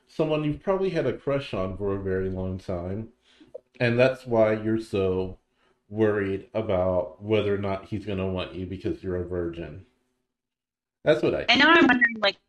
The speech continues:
Speaker 2: has she masturbated with, with sex toys? I mean, has she broken her own and she's just a virgin because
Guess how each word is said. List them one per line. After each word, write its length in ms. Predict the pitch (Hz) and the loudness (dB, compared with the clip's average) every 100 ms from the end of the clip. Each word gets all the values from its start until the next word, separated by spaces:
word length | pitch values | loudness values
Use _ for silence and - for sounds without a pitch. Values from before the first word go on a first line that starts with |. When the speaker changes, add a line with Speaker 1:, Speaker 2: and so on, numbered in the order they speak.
| _ | _
Speaker 2:
has 200 | 196 233 | 0 0
she 260 | - 269 254 | 0 -2 0
masturbated 680 | 214 170 - - 247 233 220 | 4 2 0 -4 -2 0 0
with, 140 | 208 - - _ _ _ _ | -2 -4 -14 _ _ _ _
with 160 | - - - - _ _ _ _ _ _ _ - | 0 2 0 -6 _ _ _ _ _ _ _ -4
sex 280 | 190 - - | -4 -4 -4
toys? 560 | 240 247 262 254 - _ _ _ _ | 0 2 0 -4 -14 _ _ _ _
I 60 | 202 | 0
mean, 200 | 196 175 | 2 2
has 220 | 185 185 | 2 2
she 320 | - 247 - | 2 2 2
broken 840 | - 190 190 - - - 208 208 196 | 4 2 2 -6 -14 -2 0 0 -2
her 160 | 190 185 | 0 2
own 460 | 180 190 226 262 - - _ | 2 2 0 -2 -8 -20 _
and 280 | 214 208 202 | 2 4 2
she's 260 | - 220 185 | 0 -2 0
just 220 | 202 190 | 2 2
a 60 | 190 | 2
virgin 460 | 185 180 180 202 | 4 4 4 2
because 240 | - 185 | 0 -2